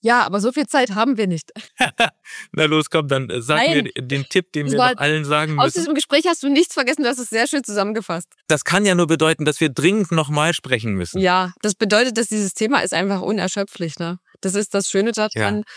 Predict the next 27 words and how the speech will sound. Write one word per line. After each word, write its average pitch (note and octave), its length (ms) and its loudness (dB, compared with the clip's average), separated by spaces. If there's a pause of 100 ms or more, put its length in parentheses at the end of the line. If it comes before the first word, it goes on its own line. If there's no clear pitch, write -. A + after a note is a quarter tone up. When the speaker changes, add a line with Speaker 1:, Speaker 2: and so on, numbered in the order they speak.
(140)
Speaker 2:
Ja. F#3 240 4
Speaker 1:
Ähm, F3+ 180 0
und G3 260 0
ich F#3 100 -4
glaube, F#3 320 2
das F#3 160 0
ist F#3 120 -10
der F#3 120 -2
Grund, B3+ 400 0
warum F3+ 200 0
ich F#3 60 -2
das - 140 -10
begonnen A#3 500 0
habe G#3 140 -2
und F#3 200 -2
mir G#3 380 0
nicht D4 140 -2
vorstellen, B3+ 320 0
dass F#3+ 100 0
ich F#3 300 -8
kann, F#3+ 260 0
dass F#3+ 140 -2
ich F#3+ 160 -4
wieder F3+ 180 0
damit D#3+ 240 -4
aufhöre. G#3+ 560 -2 (380)
Ähm, F#3 380 2